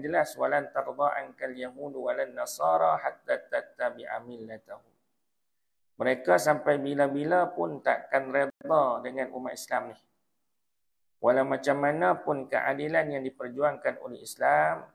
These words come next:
lebih adil daripada apa yang mereka dakwa-dakwi itu. Tapi mereka tetap juga tak mau, tak mau sebab mereka nak,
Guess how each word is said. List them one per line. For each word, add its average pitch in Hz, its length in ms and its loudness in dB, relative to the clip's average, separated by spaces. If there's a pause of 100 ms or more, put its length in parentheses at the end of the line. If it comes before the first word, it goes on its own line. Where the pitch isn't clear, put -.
lebih 139 240 -4
adil 156 480 2
daripada 139 640 0
apa - 160 0
yang 131 240 -4
mereka 131 400 -2
dakwa-dakwi - 880 -2
itu. - 160 -20 (880)
Tapi 139 320 0
mereka 139 400 0
tetap - 400 2
juga 131 320 0
tak - 240 -2
mau, 139 400 2 (560)
tak 117 240 0
mau 131 360 0
sebab 123 440 0
mereka 123 400 -2
nak, 131 320 -2